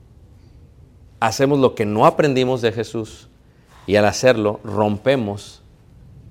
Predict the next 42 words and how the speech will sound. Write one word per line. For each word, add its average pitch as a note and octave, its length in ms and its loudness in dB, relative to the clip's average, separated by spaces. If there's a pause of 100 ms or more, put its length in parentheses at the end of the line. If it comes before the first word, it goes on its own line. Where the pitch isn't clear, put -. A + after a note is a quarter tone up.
(300)
el A2 220 -2
camino A2 600 -4 (340)
de G#2+ 160 -4
la G2+ 100 0
salvación G#2 540 -6
de G#2 80 -6
muchos. - 500 -14 (1000)
Por B2 140 6
eso B2+ 220 4
dice B2+ 680 4
Jesús, A#2+ 560 -4 (460)
si - 420 0
alguien D3+ 400 6
va C#3+ 40 8
a D3 40 6
hacer C#3 200 -2
tropiezo, C3 500 -2
pues A#2 180 -4
mejor A#2 200 -2
que C#3 100 0
se A#2 80 -6
le A#2 80 2
amarre A2+ 220 0
una A#2 100 -2
piedra A#2+ 140 0
de - 20 0
molino A#2 140 -2
que A2+ 60 -12
se A#2 60 0
la G#2+ 40 4
aviente G2+ 180 -2
al F#2+ 60 -2
mar. E2+ 180 -8 (2250)
Pero G2+ 240 0
¿cuántas A#2+ 400 -6
piedras A#2 260 -2
de A2 80 -2
molino G2 400 -6
están G2+ 220 -8
a G2+ 40 -2
la F#2+ 200 -4
puerta G2 420 -6